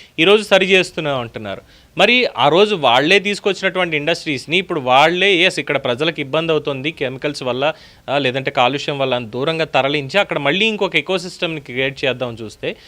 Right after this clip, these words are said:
దాంట్లో అవినీతి వెతుకుతాం, ఇచ్చేస్తాం అంటే అసలు ఇప్పటిదాకా జరిగినటువంటి అభి-, ఆ, ఈ అభివృద్ధి అంతా కూడా అవినీతిమయమేనా? పదేళ్ల తెలంగాణ పాలనలో, బీఆర్ఎస్ పాలనలో కూడా మొత్తం అంతా అవినీతిమయమేనా? వాళ్ళు తీసుకున్నటువంటి నిర్ణయాలు ఇలాంటివన్నీ కూడా అవినీతిమయమేనా?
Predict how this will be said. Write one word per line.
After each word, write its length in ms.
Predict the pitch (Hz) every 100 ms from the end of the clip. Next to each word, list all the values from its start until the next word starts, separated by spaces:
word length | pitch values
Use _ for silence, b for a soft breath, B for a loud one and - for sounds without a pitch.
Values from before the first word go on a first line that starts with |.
| B _
దాంట్లో 280 | 139 170 175
అవినీతి 420 | 120 151 202 202
వెతుకుతాం, 460 | 196 180 175 175 175
ఇచ్చేస్తాం 520 | 147 175 165 - 147
అంటే 260 | 123 120 - B B
అసలు 160 | 139 143
ఇప్పటిదాకా 420 | 139 180 196 180
జరిగినటువంటి 880 | 165 170 170 165 160 151 143 147 139
అభి-, 360 | 117 131 151 90
ఆ, 260 | 117 113
ఈ 160 | 113 120
అభివృద్ధి 400 | 117 156 180 170
అంతా 160 | 170 170
కూడా 140 | 170
అవినీతిమయమేనా? 800 | 131 143 160 165 156 139 117 214 _ _ _ _ _ _
పదేళ్ల 300 | 135 156 185
తెలంగాణ 500 | 190 175 175 185 185
పాలనలో, 460 | 180 165 160 160 170
బీఆర్ఎస్ 460 | 151 156 165 175 -
పాలనలో 340 | 160 160 156 151
కూడా 160 | 151
మొత్తం 260 | 156 143 160
అంతా 180 | 156 151
అవినీతిమయమేనా? 600 | 147 170 170 165 147 175
వాళ్ళు 160 | 165
తీసుకున్నటువంటి 600 | 143 151 - 160 151 147
నిర్ణయాలు 420 | 135 135 151 151 143
ఇలాంటివన్నీ 440 | 143 139 135 143
కూడా 180 | 151 143
అవినీతిమయమేనా? 680 | 139 147 147 143 139 151